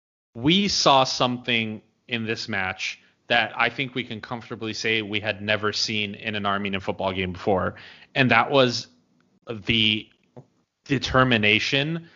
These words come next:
to become not only the better team in that match, in those ninety minutes, but the determination to grow as a team. And the youth injection that we had in this game,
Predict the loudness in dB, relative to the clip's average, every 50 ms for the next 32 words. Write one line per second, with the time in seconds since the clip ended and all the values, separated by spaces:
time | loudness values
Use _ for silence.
0 | _ _ _ _ _ _ -4 -2 0 0 -2 -2 -4 -2 2 2 2 4 2 0
1 | -4 -6 -6 0 2 2 2 2 2 0 -2 -2 0 -2 0 0 0 0 -2 -4
2 | -8 _ _ -20 -18 -4 -4 -2 -2 2 4 6 6 8 6 4 4 0 2 2
3 | 2 2 2 0 2 2 2 0 0 -4 -6 -2 0 2 4 4 2 2 0 -6
4 | -4 -2 2 2 2 2 2 2 2 2 2 2 -2 -2 -2 0 0 0 0 0
5 | -2 -8 -8 -10 -20 -20 -20 -20 _ _ 4 4 4 2 -2 -2 -6 -8 -4 0
6 | 0 2 4 4 4 2 2 0 -2 -4 -4 -4 -2 0 0 2 0 0 -2 -6
7 | -8 -8 -2 0 0 0 0 -2 -6 -12 -18 _ _ _ -20 -20 -20 -20 _ _
8 | _ 2 4 4 4 4 2 0 -4 -8 -14 _ _ _ _ _ _ _ _ _
9 | _ _ _ _ _ -6 -2 0 0 0 -2 -4 -8 -10 -6 0 2 2 2 2
10 | 0 0 0 0 0 0 0 -2 -2 -4 -2 -4 -2 0 0 -2 -2 -2 -4 -2
11 | 0 -2 0 -2 -2 -4 -4 -6 -6 -6 -4 -2 -2 -2 -2 -4 -6